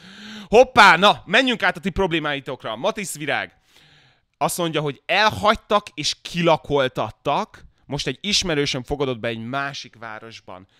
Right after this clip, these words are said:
Ez borzasztó nehéz, Matisz. Nem tudom, hogy melyik oldalára tekintsünk rá. Az, hogy elhagytak, ö, az egy, az egy, úgy hangzik, mint hogyha ez nem egy,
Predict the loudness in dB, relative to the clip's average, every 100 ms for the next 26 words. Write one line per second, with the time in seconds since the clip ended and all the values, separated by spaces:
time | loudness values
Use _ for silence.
0 | _ -20 -20 -10 -4 -4 -4 -10 -14 -14
1 | -12 -12 -12 -14 -10 -8 -10 -14 -20 -20
2 | _ _ _ _ -12 -2 0 0 -2 -2
3 | 0 0 -2 -2 -4 -6 -4 -2 -2 0
4 | -2 -6 -10 _ _ _ _ _ _ _
5 | _ -20 -10 -10 -8 -8 -8 -10 -6 0
6 | 0 0 -6 -20 -20 _ _ _ -20 _
7 | _ -10 -6 -6 -6 -2 0 0 -2 -2
8 | -4 -4 -8 _ _ _ _ _ _ _
9 | _ _ _ _ _ _ -20 -18 -10 -8
10 | -4 -6 -6 -10 -6 -6 -8 -20 _ _
11 | _ _ _ _ _ _ _ _ _ _
12 | _ -10 -6 -4 -2 -2 -2 -4 -6 -6
13 | -8 -8 -12 -10 -8 -8 -6 -6 -4 -6
14 | -12